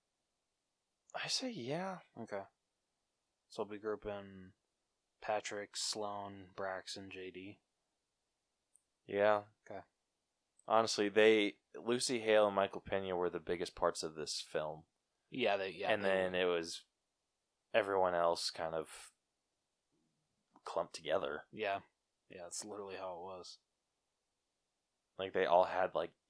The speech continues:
Speaker 1: I feel like they all had equal amounts of screen time.
Speaker 2: Oh, yeah, they did.
Speaker 1: The only one that I'm like, "Maybe we should grade him," is Brax. But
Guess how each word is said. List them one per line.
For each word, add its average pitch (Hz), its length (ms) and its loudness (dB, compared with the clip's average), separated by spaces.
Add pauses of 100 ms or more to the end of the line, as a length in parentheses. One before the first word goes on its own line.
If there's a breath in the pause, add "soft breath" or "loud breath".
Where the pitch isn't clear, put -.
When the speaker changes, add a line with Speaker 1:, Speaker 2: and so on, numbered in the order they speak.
(140)
Speaker 1:
I 101 80 -2
feel 101 240 0
like 90 160 2
they 82 120 -2
all 87 240 -2
had 87 200 -2
equal 85 280 -6
amounts 80 300 -6
of - 80 -14
screen 90 320 -8
time. 80 280 -4
Speaker 2:
Oh, 139 60 2
yeah, 98 200 -2
they 85 80 -10
did. - 240 -10
Speaker 1:
The 123 160 0
only 135 240 6
one 123 340 8
that 110 180 8
I'm 104 200 4
like, 95 360 4
"Maybe 101 360 -4
we 113 160 -2
should 113 240 -4
grade 120 260 0
him," 120 300 -4
is 98 540 -4 (380)
Brax. 98 840 0 (1600)
But 101 440 4